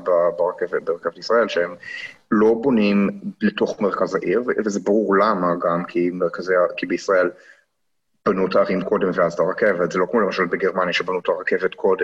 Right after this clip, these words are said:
שבנו את הרכבת כשהמדינה הייתה שמונים אחוז, אה, כפרית, אז למשל, אה, אז עיר כמו ברלין, או אפילו יותר קטנה,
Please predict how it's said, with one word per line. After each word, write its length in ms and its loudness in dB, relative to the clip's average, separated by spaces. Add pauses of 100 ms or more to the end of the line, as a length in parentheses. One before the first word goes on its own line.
שבנו 280 -2
את 60 -6
הרכבת 360 -2
כשהמדינה 1120 2
הייתה 520 4
שמונים 340 0
אחוז, 380 -2
אה, 340 2
כפרית, 500 -4
אז 280 -6 (400)
למשל, 560 4
אה, 640 4
אז 380 -8
עיר 220 -2
כמו 300 0
ברלין, 580 2
או 60 4
אפילו 200 -2
יותר 240 -4
קטנה, 500 0